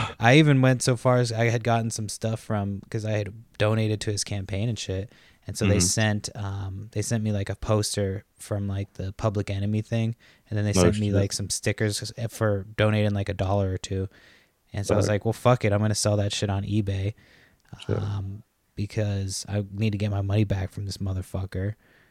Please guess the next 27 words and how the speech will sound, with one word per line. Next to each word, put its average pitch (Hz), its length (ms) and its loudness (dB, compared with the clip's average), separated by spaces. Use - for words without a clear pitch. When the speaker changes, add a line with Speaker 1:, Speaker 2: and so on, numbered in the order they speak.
Speaker 2:
'cause 87 200 6
he 104 60 4
Speaker 1:
Fuck. 101 60 -6
Speaker 2:
clearly 117 360 6
doesn't 104 280 2
wanna 101 200 2
win. 101 460 0
He 104 140 -4
didn't 107 320 0
Speaker 1:
No. 104 60 2
Speaker 2:
leverage 104 340 4
his 107 180 0
fucking 101 320 -2
following 101 560 0
for 101 200 -8
anything. 101 680 -2
They 101 140 0
gave 104 200 2
a 101 80 2
bunch 104 360 0
of 110 80 -2
money 104 240 0
to 101 100 -2
corporations 98 720 -2
and 95 140 -6
shit." 95 320 -6
So 95 300 -6